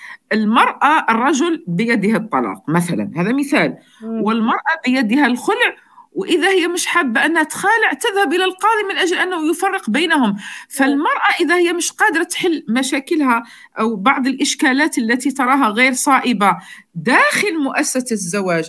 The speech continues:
Speaker 1: أو داخل الأسرة الكبيرة اللي هم أهلها وأهله وإخوانه وإخوانها هي، فلها الحق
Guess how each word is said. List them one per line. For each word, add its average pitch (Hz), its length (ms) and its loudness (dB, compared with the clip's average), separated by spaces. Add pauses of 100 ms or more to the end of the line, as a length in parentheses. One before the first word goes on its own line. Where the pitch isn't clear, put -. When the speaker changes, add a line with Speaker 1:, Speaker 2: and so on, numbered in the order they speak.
Speaker 1:
أو 202 160 -2
داخل 247 440 -2
الأسرة 285 540 0
الكبيرة 240 680 0 (260)
اللي 196 160 0
هم 208 240 2
أهلها 226 800 2 (240)
وأهله 220 800 0 (200)
وإخوانه 220 920 0 (220)
وإخوانها 214 680 0
هي، 254 260 2
فلها 523 640 -4 (120)
الحق 539 280 -4